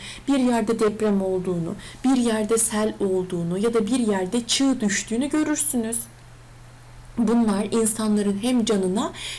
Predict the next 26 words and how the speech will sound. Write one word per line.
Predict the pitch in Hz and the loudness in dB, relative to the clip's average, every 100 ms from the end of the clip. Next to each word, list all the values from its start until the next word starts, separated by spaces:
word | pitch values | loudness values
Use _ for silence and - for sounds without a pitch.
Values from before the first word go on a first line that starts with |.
| - | 0
hem | 294 233 | 2 4
de | 294 | 2
malına | 247 226 240 247 | 2 4 4 2
zarar | 247 202 190 190 | 2 0 0 -2
verirler. | - 208 - - 226 | -2 -4 -6 -8 -6
Malına | 226 247 247 262 | -2 0 0 0
zarar | 262 254 254 254 | -2 -2 -2 -2
vermek | 254 247 254 - | -2 -2 -2 -4
ne | 269 | -2
demek | 262 226 208 | -2 -2 -4
çocuklar? | - 190 196 - 202 294 - - - - - | -6 -6 -8 -8 -6 -8 -10 -12 -12 -10 0
Evlerine | 220 220 226 226 233 | 2 4 4 4 2
zarar | 240 247 247 247 | 2 0 0 0
verebilir, | 247 247 240 233 240 - - - - | 0 0 0 0 0 -2 -14 -18 -10
tarlalarına | 190 185 208 214 226 226 | -2 0 2 2 0 0
zarar | 233 240 233 233 233 | 0 0 0 0 2
verebilir, | 233 233 226 233 233 - - - | 2 0 0 0 -2 -6 -8 0
besledikleri | 196 - 202 208 214 208 | 0 0 -4 -2 0 0
hayvanlara | 202 208 202 214 214 233 | 0 0 0 0 0 0
zarar | 247 240 208 196 | 0 -2 0 -2
verebilir. | 190 185 185 208 247 - - - | -2 -2 -2 -2 -2 -4 -14 -8
İşte | 247 - 196 185 | -4 -2 -2 -2
bunlar | 196 196 196 | -2 0 -2
çocuklar | 190 190 196 - 196 214 233 - - - | -4 -4 -4 -4 -2 -2 -4 -12 -6 0
doğal | 208 220 | 2 2
afetlerin | 196 185 190 190 190 202 277 | -2 -2 -4 -4 -2 0 0